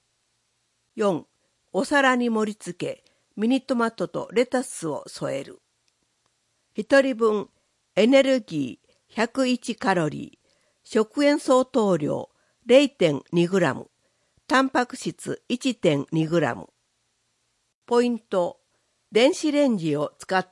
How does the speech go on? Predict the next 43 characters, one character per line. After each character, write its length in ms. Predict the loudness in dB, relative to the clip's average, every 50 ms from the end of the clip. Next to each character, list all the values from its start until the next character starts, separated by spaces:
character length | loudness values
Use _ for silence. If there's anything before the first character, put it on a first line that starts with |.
| _
て 280 | -6 -4 -4 -4 -8 _ _
手 140 | _ -4 0
軽 260 | 2 2 2 2 2
に 100 | 0 -2
作 240 | -4 -6 -10 -8 -4
れ 140 | -2 -2 -2
ま 140 | -2 -4 -6
す。 300 | -8 -12 -16 -18 -18 _ _ _ _ _ _ _ _ _ _ _ _
大 260 | -2 0 2 2 2
葉 160 | 2 0 0
な 180 | 0 0 -2 -2
ど 160 | -2 -2 -2
の 240 | -2 -2 -4 -8 _
香 220 | 0 2 2 4
味 160 | 4 2 0 0
野 100 | -2 -2
菜 320 | -4 -4 -4 -2 -2 -4
を 80 | -6 -6
活 320 | -8 -12 -14 -12 -6 -4
用 140 | -2 -2 -2
す 140 | -4 -6 -8
る 100 | -8 -6
こ 140 | -8 -8 -6
と 140 | -6 -8 -6
で、 220 | -6 -8 -10 -10 _ _ _ _ _ _ _ _ _ -14 -4
塩 200 | 2 4 4 6
を 140 | 6 4 2
加 240 | 0 0 0 2 2
え 60 | 2
な 120 | 0 -2 -4
く 80 | -6
て 160 | -10 _ -6 -4
も 220 | -4 -6 -6 -2 0
美 60 | 0
味 100 | 0 0
し 180 | 0 -6 -10 -6
く 140 | -4 -6
い 60 | -4 -2
た 140 | -4 -4
だ 120 | -4 -4 -8
け 160 | -8 -10 -12
ま 140 | -10 -12 -14
す。 240 | -14 -16 -20 _ _